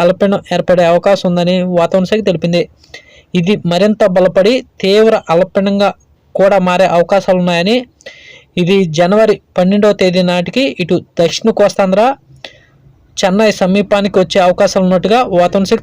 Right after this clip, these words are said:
తెలిపింది. ఈ అల్పపీడన ప్రభావంతో ఈసారి సంక్రాంతి పండగకి వర్షాలు నమోదయ్యే అవకాశాలు ఉన్నాయని, జనవరి పన్నెండు, పదమూడు,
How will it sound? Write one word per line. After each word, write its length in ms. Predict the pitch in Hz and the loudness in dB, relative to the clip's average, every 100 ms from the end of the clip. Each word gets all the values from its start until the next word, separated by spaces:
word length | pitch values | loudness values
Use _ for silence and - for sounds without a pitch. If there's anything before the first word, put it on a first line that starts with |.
| 220 | -2
తెలిపింది. 360 | 175 175 180 - - - - - - - _ _ _ _ _ _ _ - _ - 190 | -2 0 0 -2 -10 -20 -20 -20 -20 -20 _ _ _ _ _ _ _ -20 _ -12 -4
ఈ 140 | 190 190 | 0 2
అల్పపీడన 380 | 208 - 226 214 202 | 2 2 0 2 0
ప్రభావంతో 420 | 185 196 190 240 - | 2 2 2 0 0
ఈసారి 380 | 196 175 202 208 - | -2 0 2 0 -2
సంక్రాంతి 600 | - 190 185 208 202 202 190 | -6 -4 0 0 0 -2 -2
పండగకి 540 | 180 180 - 247 269 - _ - _ - - _ _ _ _ _ _ - | -2 -2 -2 -2 -2 -4 _ -20 _ -20 -20 _ _ _ _ _ _ -2
వర్షాలు 440 | 175 - 226 226 - | -2 0 2 2 0
నమోదయ్యే 360 | 190 196 190 175 180 | 0 2 2 2 0
అవకాశాలు 440 | 180 202 208 190 185 | 2 0 0 0 2
ఉన్నాయని, 480 | 185 185 226 254 - _ _ - - _ _ _ _ 151 165 | 0 0 -2 -2 -8 _ _ -20 -20 _ _ _ _ -4 -2
జనవరి 440 | 185 220 220 208 - - | 0 2 2 0 -4 -4
పన్నెండు, 500 | 180 185 214 214 220 254 269 _ _ _ 165 | -2 0 0 0 2 0 -2 _ _ _ -2
పదమూడు, 440 | 175 202 214 | 0 2 2